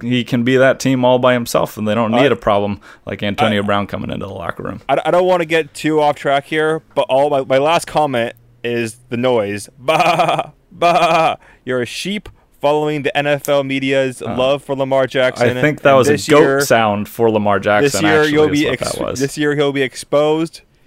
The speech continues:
Speaker 2: He'll still be a good fantasy quarterback. That, uh,
Speaker 1: <laughs>
Speaker 2: preview is coming up pretty soon, but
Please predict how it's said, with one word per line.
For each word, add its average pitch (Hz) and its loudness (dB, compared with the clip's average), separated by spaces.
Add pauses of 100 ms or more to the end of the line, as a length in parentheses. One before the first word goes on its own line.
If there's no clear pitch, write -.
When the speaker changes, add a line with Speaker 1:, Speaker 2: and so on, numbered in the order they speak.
(120)
Speaker 2:
He'll 156 0
still 220 -2
be 233 -4
a 226 -8
good 220 -4
fantasy 208 -6
quarterback. 104 -2 (540)
That, 131 0
uh, 123 0
Speaker 1:
<laughs> 107 -8
Speaker 2:
preview 120 -2
is 117 -2
coming 113 0
up 110 -2
pretty 110 -4
soon, 104 -6 (460)
but 127 4